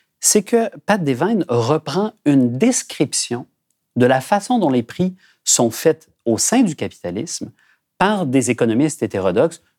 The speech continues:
nommément les post-keynésiens. J'entrerai pas dans la théorie économique, c'est pas le, le but aujourd'hui. Mais les post-keynésiens nous disent simplement, en fait, les entreprises ne fonctionnent pas selon la théorie normale des prix,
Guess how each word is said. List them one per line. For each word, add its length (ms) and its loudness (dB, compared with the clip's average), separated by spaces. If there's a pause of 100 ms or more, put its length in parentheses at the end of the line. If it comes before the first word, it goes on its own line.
nommément 420 4
les 140 0
post-keynésiens. 840 -2 (120)
J'entrerai 420 -4
pas 120 0
dans 80 0
la 140 -4
théorie 320 0
économique, 380 -2
c'est 140 -12
pas 120 -2
le, 200 -2
le 140 -4
but 160 2
aujourd'hui. 560 0 (520)
Mais 260 2
les 120 0
post-keynésiens 580 0
nous 120 4
disent 360 0 (100)
simplement, 600 0 (640)
en 100 2
fait, 400 -4
les 220 -4
entreprises 560 -2
ne 100 -6
fonctionnent 460 -6
pas 140 0
selon 260 -6
la 160 -6
théorie 440 -2
normale 720 2
des 140 -6
prix, 400 -2